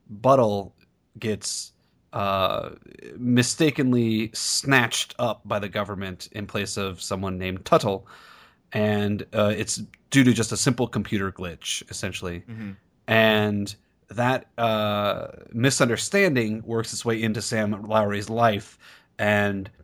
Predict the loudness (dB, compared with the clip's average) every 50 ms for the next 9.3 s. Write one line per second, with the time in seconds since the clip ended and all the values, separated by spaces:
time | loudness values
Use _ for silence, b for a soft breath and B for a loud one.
0 | _ _ -10 -4 -2 -2 0 0 -2 -2 -2 -4 -6 -6 _ -4 -2 -2 -2 -2
1 | 0 0 0 0 0 -2 -6 _ 0 0 0 0 0 -4 -8 -4 2 6 6 8
2 | 8 6 4 2 0 0 -4 -6 -4 -8 -14 -18 _ _ _ b b b b b
3 | b b b b _ -4 -2 -2 -2 -4 0 2 4 4 6 6 4 4 2 0
4 | 0 0 -2 -2 -2 -6 -12 -14 -14 b b b b b b b _ _ -8 -6
5 | -4 -4 -4 -4 -4 -2 -2 -4 -4 -4 -6 -4 -4 -4 -6 -8 -12 _ -14 -12
6 | -2 2 4 6 6 8 8 8 8 8 8 6 6 6 6 6 6 4 2 2
7 | 0 -2 -6 -8 B B B B B -6 -4 -4 -4 -2 -4 -4 2 4 4 4
8 | 4 0 -6 -6 -6 -4 -2 2 2 2 2 0 -6 -6 -6 -8 -8 -8 -8 -8
9 | -8 -10 -14 -20 _